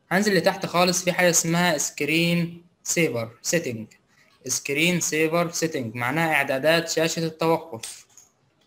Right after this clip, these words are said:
هضغط عليها، اول ما اضغط عليها هتظهر معايا شكل اللي هو السكرين saver.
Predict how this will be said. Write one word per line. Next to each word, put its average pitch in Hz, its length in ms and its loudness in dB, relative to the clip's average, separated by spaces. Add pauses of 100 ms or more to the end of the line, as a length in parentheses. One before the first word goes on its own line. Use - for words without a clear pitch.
(120)
هضغط 175 280 4
عليها، 165 540 2 (1800)
اول 214 220 8
ما 196 140 4
اضغط 196 240 4
عليها 170 360 4
هتظهر 170 400 2
معايا 147 400 2
شكل 170 420 -4 (1080)
اللي 139 180 -6
هو 160 360 4
السكرين 143 500 -4
saver. 113 380 -6